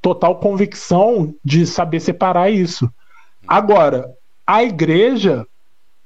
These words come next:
né, a instituição igreja, precisa tomar atitudes com essas pessoas, sabe? Porque o problema, é, da comunidade, o problema de toda a comunidade é que dentro de toda a comunidade,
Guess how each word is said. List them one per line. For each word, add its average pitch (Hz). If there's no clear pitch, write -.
né, 135
a 147
instituição 160
igreja, 143
precisa 175
tomar 202
atitudes 170
com 269
essas 254
pessoas, 277
sabe? 165
Porque 226
o 262
problema, 208
é, 127
da 147
comunidade, 151
o -
problema 214
de 208
toda 220
a -
comunidade 175
é 139
que -
dentro 190
de 190
toda 208
a -
comunidade, 139